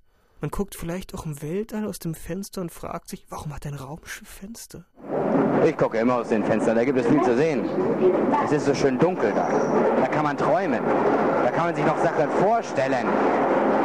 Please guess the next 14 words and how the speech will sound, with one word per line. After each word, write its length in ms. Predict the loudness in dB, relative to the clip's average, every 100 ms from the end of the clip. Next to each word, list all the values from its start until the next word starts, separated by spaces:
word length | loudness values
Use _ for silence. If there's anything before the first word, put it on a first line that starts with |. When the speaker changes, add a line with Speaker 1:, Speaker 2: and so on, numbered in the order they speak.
| 0 0 0 0 0 2 0 2
Speaker 2:
Aber 220 | 0 0
nein, 260 | 0 0
das 180 | 0 0
macht 220 | 0 0
ja 100 | 0
keiner 340 | 0 0 0 2
mehr. 180 | 2 2
Keiner 400 | 0 0 2 0
träumt 380 | 2 0 2 0
mehr. 140 | 0
Keiner 400 | 0 0 2 4
überlegt 480 | 4 4 2 2 2
sich 100 | 0 2 0 2 2 2 0 0 0 0 0 2 0 2
irgendwas. 720 | 2 2 0 -2 0 0 -2